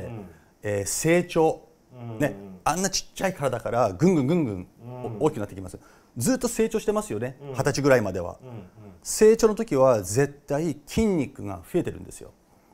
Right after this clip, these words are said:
Speaker 2: 筋肉が増えるイコール成長。脳にしては。ね。筋肉が減ってく、あ、これは老化。死に始めたっていうことなのね。だから週一回でもいいですから、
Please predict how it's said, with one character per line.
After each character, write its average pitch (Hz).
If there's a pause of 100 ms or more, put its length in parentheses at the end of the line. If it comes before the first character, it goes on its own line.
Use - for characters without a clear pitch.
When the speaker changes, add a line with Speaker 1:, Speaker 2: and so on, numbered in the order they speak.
(220)
Speaker 2:
筋 233
肉 208
が 131
増 175
え 175
る 120
イ 120
コ 208
ー -
ル 110
成 104
長。 - (140)
脳 135
に 107
し -
て -
は。 - (440)
ね。 151 (280)
筋 262
肉 233
が 123
減 131
っ -
て 135
く、 170
あ、 - (120)
こ 156
れ 143
は 165
老 120
化。 117 (200)
死 -
に 196
始 175
め 156
た 147
っ 135
て -
い -
う -
こ 110
と 117
な 110
の -
ね。 143 (560)
だ 170
か 170
ら 135 (120)
週 -
一 -
回 226
で 202
も 139
い 123
い -
で 110
す -
か 120
ら、 123